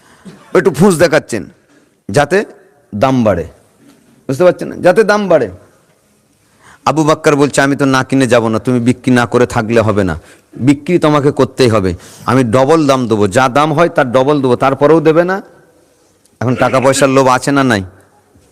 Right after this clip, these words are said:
এবারে উমাইয়া চিন্তা করছে, "ও তো মরে যাবে, বাঁচবে না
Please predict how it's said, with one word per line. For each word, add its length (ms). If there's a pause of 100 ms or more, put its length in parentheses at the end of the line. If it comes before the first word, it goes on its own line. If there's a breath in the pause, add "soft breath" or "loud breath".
(500 soft breath)
এবারে 260
উমাইয়া 400
চিন্তা 280
করছে, 200
"ও 40
তো 100
মরে 260
যাবে, 220
বাঁচবে 360
না 180